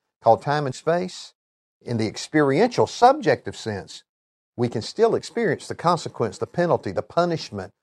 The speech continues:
of sin. And God hates it for that reason, 'cause he loves us and doesn't want to see us hurt. God doesn't say to us,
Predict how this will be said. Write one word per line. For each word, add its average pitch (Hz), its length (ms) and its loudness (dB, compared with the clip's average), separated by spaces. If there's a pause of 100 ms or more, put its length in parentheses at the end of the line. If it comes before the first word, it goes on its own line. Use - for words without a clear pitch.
(280)
of 101 140 -6
sin. 98 320 -4
And 98 80 -8
God 131 200 0
hates 113 300 0
it 95 60 -8
for 98 100 -4
that 90 200 -4
reason, 87 380 -8 (300)
'cause 98 160 4
he 104 80 -2
loves 104 300 2
us 92 160 -10
and 92 100 -6
doesn't 98 240 -2
want 92 180 -6
to - 60 -16
see 87 180 -10
us 80 160 -12
hurt. 87 300 -4 (640)
God 180 320 2
doesn't 160 340 4
say 143 520 4 (220)
to 117 180 4
us, 110 380 6